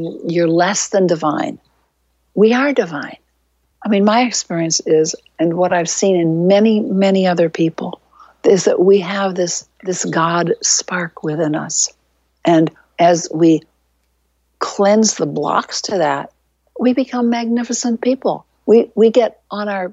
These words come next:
spiritual, I wanna say it's our spiritual path, but it's our, it's truly our divine purpose.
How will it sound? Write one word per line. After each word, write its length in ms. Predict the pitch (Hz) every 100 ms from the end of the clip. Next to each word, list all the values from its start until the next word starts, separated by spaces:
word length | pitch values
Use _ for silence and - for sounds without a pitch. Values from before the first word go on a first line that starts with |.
| _ -
spiritual, 800 | - - 226 226 - 196 185 - - - - - -
I 80 | 208
wanna 240 | 220 226
say 240 | 226 220 208
it's 160 | 190
our 100 | 175
spiritual 600 | 170 - 226 320 - 180
path, 320 | - 160 160 -
but 100 | 202
it's 160 | 208
our, 240 | 233 233 -
it's 220 | 220 220
truly 320 | - 294 294 240
our 160 | 202
divine 480 | 190 190 196 196 180
purpose. 560 | - 247 - - -